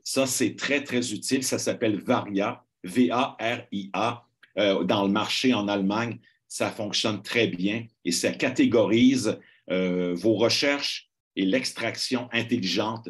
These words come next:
d'informations. C'est quoi les autres outils également ? Par exemple, pour les, les solutions d'accessibilité, euh, par exemple, l'intelligence artificielle texte-parole comme Eleven Labs, qui peut convertir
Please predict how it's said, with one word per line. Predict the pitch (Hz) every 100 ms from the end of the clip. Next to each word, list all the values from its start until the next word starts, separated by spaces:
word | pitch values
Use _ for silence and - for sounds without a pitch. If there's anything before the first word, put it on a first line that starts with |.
| -
d'informations. | 104 95 101 90 87 - 90 85 _ _ _ -
C'est | -
quoi | 131 196
les | 165 131
autres | 165 135
outils | 143 - 175
également ? | 135 135 123 135 175 - _ _
Par | 131 120
exemple, | 113 107 139 156
pour | 120
les, | 110 110 107
les | 98
solutions | 110 - 127 123 - 135
d'accessibilité, | 120 131 - - 127 - 131 117 113 101 - 131 175 - _ _ -
euh, | 95
par | 117 104
exemple, | 107 92 120 127 127
l'intelligence | 113 110 127 98 123 127
artificielle | 120 - - - 127 120
texte-parole | 135 127 - - 107 85 - 110 113 131 143 - _ _
comme | - 117 117 120 -
Eleven | 117 120 131 117
Labs, | 101 104 117 -
qui | - -
peut | - 110
convertir | - 135 127 113 - 127